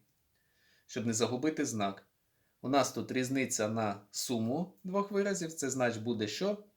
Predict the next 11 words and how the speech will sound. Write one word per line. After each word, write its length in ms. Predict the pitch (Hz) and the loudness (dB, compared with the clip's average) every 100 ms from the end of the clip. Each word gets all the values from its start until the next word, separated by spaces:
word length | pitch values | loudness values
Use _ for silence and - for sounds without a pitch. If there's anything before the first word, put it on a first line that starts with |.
| _ | _
Різниця 500 | 127 120 151 175 175 | -6 -2 -2 0 -2
квадратів, 680 | 165 151 143 110 101 101 - | 2 2 4 4 4 -2 -6
тобто 280 | 104 113 | -6 -4
буде 280 | 104 110 104 | -4 -2 -2
ігрек 400 | 113 135 170 180 | -2 -2 -2 -4
квадрат 540 | 185 180 180 190 190 - _ _ _ _ _ _ _ _ | -2 -2 2 2 0 -8 _ _ _ _ _ _ _ _
відняти 800 | 117 110 110 120 143 151 160 160 - _ _ _ _ _ _ _ _ _ _ _ _ _ _ _ _ _ _ - | -4 -2 0 2 0 2 0 -2 -14 _ _ _ _ _ _ _ _ _ _ _ _ _ _ _ _ _ _ -8
одиницю 720 | 107 107 104 113 120 - 131 127 - _ _ _ | -4 -2 0 -2 -2 -4 -4 -6 -18 _ _ _
в 40 | - | -4
квадраті 600 | 117 117 110 95 101 98 - _ _ _ _ _ _ _ _ _ _ _ 110 | -2 4 4 4 -4 -12 -16 _ _ _ _ _ _ _ _ _ _ _ -4
дорівнює 600 | 104 120 143 139 135 | 0 0 0 -2 -2